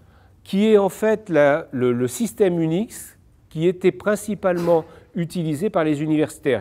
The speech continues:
Il y en avait deux, puis il y avait ça, et puis il y avait, euh, ceux de dec.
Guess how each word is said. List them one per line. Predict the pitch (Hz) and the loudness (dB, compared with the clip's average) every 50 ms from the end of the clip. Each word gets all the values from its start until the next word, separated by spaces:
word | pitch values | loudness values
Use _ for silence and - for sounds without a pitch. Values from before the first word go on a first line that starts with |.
| 92 - | -4 -6
Il | 104 | -6
y | 104 | -6
en | 110 | -4
avait | 110 107 113 113 | -4 -4 -4 -6
deux, | 107 107 143 170 202 | -4 -2 0 0 0
puis | 190 - - | 0 -2 -4
il | 123 | -4
y | |
avait | 110 110 107 | -2 -2 -4
ça, | - - 160 180 | -4 -4 -2 -2
et | 170 | -4
puis | - 147 | -4 -4
il | 131 | -4
y | 120 | -2
avait, | 120 139 160 156 - - - - _ - - | -2 -2 -4 -4 -6 -16 -20 -20 _ -14 -8
euh, | 123 131 123 | -6 -6 -6
ceux | - - 160 160 160 139 | -6 -2 -2 -2 0 0
de | 127 139 | -2 -4
dec. | 120 107 131 113 107 - - - | -2 0 0 0 0 -2 -10 -20